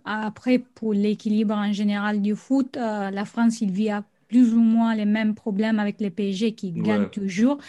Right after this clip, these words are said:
Speaker 1: Et là, on voit aussi au niveau des droits télé,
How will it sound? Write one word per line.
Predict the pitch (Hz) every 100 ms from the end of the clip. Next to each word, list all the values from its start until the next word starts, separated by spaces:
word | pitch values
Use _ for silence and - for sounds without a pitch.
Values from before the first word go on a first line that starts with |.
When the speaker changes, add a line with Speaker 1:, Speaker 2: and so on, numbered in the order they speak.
| - - _
Speaker 1:
Et | 185
là, | 196 233
on | 226
voit | 185 214 220 202
aussi | 175 - 220
au | 202
niveau | 190 202
des | 202 202
droits | 196 208 202
télé, | 214 208